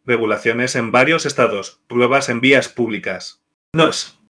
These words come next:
Alemania. Leyes específicas que permiten la circulación con condiciones. Tres. Japón. Pruebas avanzadas en entornos urbanos.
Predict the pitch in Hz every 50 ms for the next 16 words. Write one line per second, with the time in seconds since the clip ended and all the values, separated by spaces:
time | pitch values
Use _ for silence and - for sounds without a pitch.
0 | _ - - 120 120 120 117 127 131 135 139 139 139 135 135 _ _ - 127 131
1 | 139 131 127 123 - 123 - - 120 110 - 127 127 127 - - 113 - - 120
2 | - 120 117 117 135 147 143 165 147 127 - 123 110 - 127 127 123 123 - 151
3 | 156 160 160 135 113 101 110 110 113 110 113 107 107 107 95 90 85 82 85 -
4 | - - _ _ _ _ _ _ _ _ - - 123 113 92 - - - - _
5 | _ _ _ _ _ - - 120 - 123 120 120 123 127 - _ - - 127 135
6 | 143 147 165 - - 131 120 127 127 131 - 131 127 131 123 - 127 117 113 107
7 | 98 - 117 110 110 117 - 123 113 98 104 95 95 87 73 - - - - _